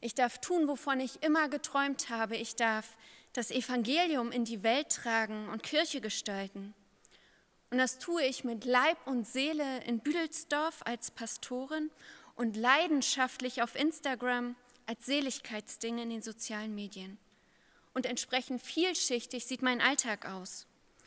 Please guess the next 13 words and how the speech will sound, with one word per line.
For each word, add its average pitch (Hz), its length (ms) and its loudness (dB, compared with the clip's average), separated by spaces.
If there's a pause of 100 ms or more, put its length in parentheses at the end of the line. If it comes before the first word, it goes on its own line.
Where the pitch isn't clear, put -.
(760)
Vor 294 140 6
ein 277 140 6
paar 302 140 -2
Tagen 311 440 4
traf 262 280 2
ich 254 120 -6
die 269 120 -4
seit 254 240 2
Jahrzehnten 302 640 0
ehrenamtlichen 262 800 -2
Damen 233 300 0
des 240 140 -2
Besuchdienstkreises. 208 1400 -6